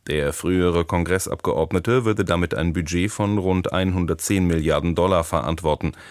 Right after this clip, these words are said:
Duffy werde sich beim Wiederaufbau der amerikanischen Infrastruktur auf, so wörtlich,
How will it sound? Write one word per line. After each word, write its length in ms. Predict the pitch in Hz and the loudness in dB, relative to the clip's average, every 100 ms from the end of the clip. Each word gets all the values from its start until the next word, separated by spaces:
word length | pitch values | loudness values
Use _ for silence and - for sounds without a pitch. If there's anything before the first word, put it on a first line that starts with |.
| - - - - | -20 -20 -20 -2
Duffy 340 | 87 85 92 | 0 2 2
werde 220 | 87 90 90 | 2 2 2
sich 220 | 107 - | 0 0
beim 240 | 104 104 | 0 0
Wiederaufbau 720 | 107 101 85 - - 80 80 | 0 0 2 0 -2 0 2
der 160 | 113 87 | 2 2
amerikanischen 720 | 90 85 82 90 87 85 92 | 0 0 -2 0 0 0 -2
Infrastruktur 920 | - 87 - 82 - 85 - 90 85 | 0 -2 0 -4 -2 -6 -2 0 2
auf, 320 | 87 113 - | 2 0 -2
so 240 | - 85 73 | -2 -2 0
wörtlich, 440 | 82 - 85 - | 0 0 -4 -4